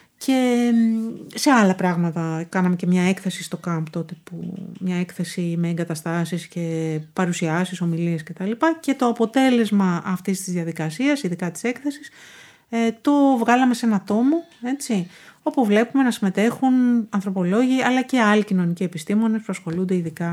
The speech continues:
με την, ε, φωνή και τον ήχο. Δεν ξέρω αν έχουμε χρόνο να πω τους συντελεστές αυτής της έκδοσης.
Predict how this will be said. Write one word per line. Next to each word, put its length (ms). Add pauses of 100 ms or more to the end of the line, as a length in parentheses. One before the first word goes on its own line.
(120)
με 200
την, 320 (560)
ε, 320
φωνή 640
και 100
τον 220
ήχο. 280
Δεν 100
ξέρω 180
αν 100
έχουμε 200
χρόνο 400
να 140
πω 200
τους 140
συντελεστές 640
αυτής 280
της 180
έκδοσης. 640